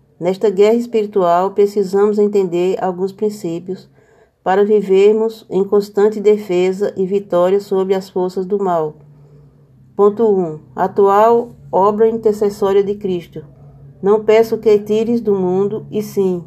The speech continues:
que os guardes do mal." João dezessete quinze. Dois.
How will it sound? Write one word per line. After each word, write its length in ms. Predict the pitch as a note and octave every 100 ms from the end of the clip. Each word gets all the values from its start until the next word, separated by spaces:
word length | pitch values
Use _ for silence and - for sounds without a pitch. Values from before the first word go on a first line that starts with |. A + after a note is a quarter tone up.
| -
que 160 | F#3
os 160 | G3+ G3+
guardes 480 | F3 F3+ F#3 G3 F#3+
do 140 | G#3
mal." 400 | G3 F3 E3 D#3+ E3
João 380 | E3+ F3+ F#3+
dezessete 580 | G3 G3 F#3+ F3+ F3+ C#3+
quinze. 480 | - F#3 E3 D#3 C#3 - - - - - - - - -
Dois. 560 | E3+ F#3+ E3+ D#3 -